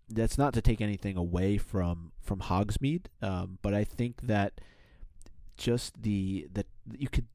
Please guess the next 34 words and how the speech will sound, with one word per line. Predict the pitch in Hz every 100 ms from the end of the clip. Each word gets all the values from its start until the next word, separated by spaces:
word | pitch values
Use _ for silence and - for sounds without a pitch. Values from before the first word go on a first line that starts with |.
| - 120
really | 123 165
sense | 120 - 104 117 -
the | - 151
time | - - 104 107 113 113 120 -
and | 90 87 85
the | 90 90
energy | 101 101 104 101 107 104
and | 78 87
the | - -
effort | 110 - 110 - - 95
that | 90 95
went | 98 95
into | 101 -
creating | - 87 90 117
this | 135 135
place. | - 160 190 - - - - - -
Uh, | - 101
it, | 117 131
it's | 113 135
almost | 127 139 131
like | 110 -
they | 104
looked | 98 98 120 -
at | 92 101
what | 107 -
they | 98
did | 92 98
initially | 92 92 - 120 127
and | 98 90
said, | - 95 90 - - - _ _
"We're | - 110
gonna | 110 104
do | 104 101
it | 98